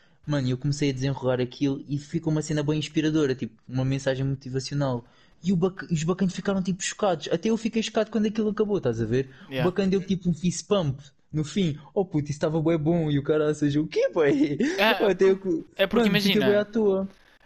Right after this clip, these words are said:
Speaker 2: imagina,
Speaker 1: Foi, tipo,
Speaker 2: estás
Speaker 1: uma
Speaker 2: a,
Speaker 1: entrevista.
Speaker 2: o, o, estás a ver da Samsung?
Speaker 1: Uhum.
Speaker 2: Tu chegaste lá, estavas nervoso, estavas, tipo, não era uma coisa pessoal, porque imagina, quando te chamaram, não chamaram, tipo, "Olha, Nuno Soares, podes vir." Era tipo, "Número sete,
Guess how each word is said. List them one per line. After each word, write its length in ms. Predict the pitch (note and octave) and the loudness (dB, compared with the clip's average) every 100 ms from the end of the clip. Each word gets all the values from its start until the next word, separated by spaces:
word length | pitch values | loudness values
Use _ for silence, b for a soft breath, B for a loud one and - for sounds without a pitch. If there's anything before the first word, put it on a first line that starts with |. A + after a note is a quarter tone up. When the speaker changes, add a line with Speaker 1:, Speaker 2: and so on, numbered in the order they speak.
| - - | -18 -6
Speaker 2:
imagina, 340 | F3 F3 D3 | -2 -2 0
Speaker 1:
Foi, 100 | C#3 | 0
tipo, 160 | D#3 D#3+ | 2 2
Speaker 2:
estás 20 | |
Speaker 1:
uma 60 | |
Speaker 2:
a, 20 | E3+ | 2
Speaker 1:
entrevista. 560 | D#3+ D#3 E3+ C#3+ C#3+ A#2+ | 0 0 -2 -2 0 0
Speaker 2:
o, 160 | D#3+ E3 | -2 -6
o, 0 | - | -4
estás 160 | F#3 | -2
a 40 | F#3 | -2
ver 60 | |
da 80 | G3 | 0
Samsung? 460 | G3 G3 - G#3 C#3 - - _ _ _ - B B B B _ - | 0 -2 -2 -4 -6 -12 -20 _ _ _ -20 B B B B _ -2
Speaker 1:
Uhum. 340 | C3+ C#3 F3+ | 0 2 0
Speaker 2:
Tu 20 | |
chegaste 480 | E3+ - F#3+ F3+ - | 0 0 0 0 0
lá, 100 | G3+ | 0
estavas 300 | F3+ E3 E3+ | 2 0 0
nervoso, 600 | E3+ E3 D#3+ F#3 F#3+ E3+ | -2 -4 0 2 2 0
estavas, 840 | E3 E3 D3+ D#3 D3+ D3 D3 - - - | -4 -4 -2 -2 -2 -2 -4 -8 -10 -14
tipo, 200 | - D#3+ | -10 0
não 80 | |
era 100 | F3+ | 0
uma 140 | F#3 F#3+ | 2 2
coisa 240 | G3 F3+ | 2 0
pessoal, 300 | F3+ - G3+ | -4 2 0
porque 160 | F#3 F#3 | 0 -4
imagina, 320 | F3+ F#3 E3 | -2 0 -2
quando 200 | - F#3 | -2 -2
te 80 | - | 0
chamaram, 400 | F3+ D#3+ E3 F3 | 0 2 2 2
não 200 | F3 F#3 | -4 -2
chamaram, 280 | F#3+ F3+ F3+ | 0 2 0
tipo, 220 | E3 D3+ | -2 0
"Olha, 240 | C#3+ C3+ | 0 0
Nuno 220 | C#3+ F3+ | -2 -2
Soares, 560 | F3 - F3+ F#3+ F#3 - B B B B - | -4 0 2 2 0 -10 B B B B -4
podes 240 | E3+ E3 | -2 0
vir." 320 | D3 D#3+ B2+ - | 0 -2 -2 -2
Era 160 | D#3+ | -2
tipo, 480 | E3+ F3 - C3+ B2 | 0 -4 -6 -6 -6
"Número 600 | C#3 F3 F3+ F3 F3 F3 | -4 -2 2 2 2 -2
sete, 400 | E3 F3 C3+ - | 0 -2 -2 -8